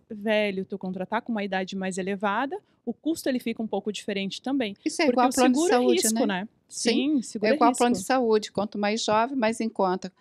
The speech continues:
Speaker 2: Mais velho, você estará pagando um pouco mais.
Speaker 1: Exatamente. Mas eu sempre falo também, Tamires,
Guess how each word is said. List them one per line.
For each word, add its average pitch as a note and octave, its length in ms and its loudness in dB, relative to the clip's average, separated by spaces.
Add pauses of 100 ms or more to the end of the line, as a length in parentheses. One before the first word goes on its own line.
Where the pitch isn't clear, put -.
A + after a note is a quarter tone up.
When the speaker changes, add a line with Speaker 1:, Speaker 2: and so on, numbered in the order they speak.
(300)
Speaker 2:
Mais G3 360 2
velho, F#3+ 320 4
você G3+ 320 0
estará G3 400 0
pagando F#3+ 480 4
um G3 60 0
pouco F#3+ 320 4
mais. - 580 0
Speaker 1:
Exatamente. A3 800 0 (180)
Mas A3+ 220 2
eu B3+ 80 0
sempre G4+ 320 0
falo B3 260 2
também, A#3+ 460 -2
Tamires, F#3+ 520 -2